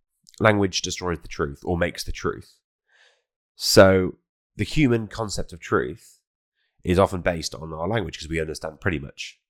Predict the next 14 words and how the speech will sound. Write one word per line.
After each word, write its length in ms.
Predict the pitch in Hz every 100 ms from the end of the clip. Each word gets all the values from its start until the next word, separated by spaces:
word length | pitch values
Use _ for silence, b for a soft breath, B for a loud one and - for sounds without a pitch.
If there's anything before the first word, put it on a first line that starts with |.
| _ -
everything 460 | 120 80 73 67 - - _ _ _ _ _
that 120 | 80 80
we 100 | 73
hear, 300 | 73 73 - _ _ _ -
all 140 | 139
the 100 | 98
facts 280 | - - -
that 120 | -
we 120 | 76
know 220 | 76 76 71
through, 380 | - 87 76 69 _ -
through 180 | - 85
language. 540 | 78 73 65 64 - _ _
And 480 | - 107 95 87 -